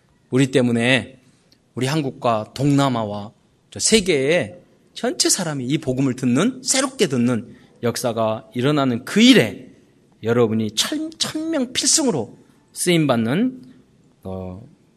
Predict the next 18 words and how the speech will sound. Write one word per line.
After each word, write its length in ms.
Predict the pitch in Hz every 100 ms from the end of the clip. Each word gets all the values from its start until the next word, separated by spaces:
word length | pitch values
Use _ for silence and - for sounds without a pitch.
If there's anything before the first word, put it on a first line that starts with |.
| _
모든 240 | 110 117
성도들이 540 | 113 117 110 101 98 98
되시기를 580 | 104 98 107 107 151 156
축원드립니다. 760 | - 156 113 98 90 90 87 - _ _ _ - _ _ - - - - - - _ _ -
어, 640 | 120 117 113 110 113 117 -
본론에 360 | 151 208 214
들어가서요, 640 | 151 143 135 123 131 170 101
에베소 380 | 135 160 196 208
교회의 680 | 190 165 160 196 240 269 -
첫 140 | -
번째는 340 | - 156 139 123
문제점과 840 | 127 131 127 107 104 131 110 101
천 180 | - 240
명 180 | 269 262
필승을 580 | 262 - - 196 165 127
위해서 200 | 127 123
우리가 280 | 120 127 117
그러려면 640 | 127 117 113 131 143 95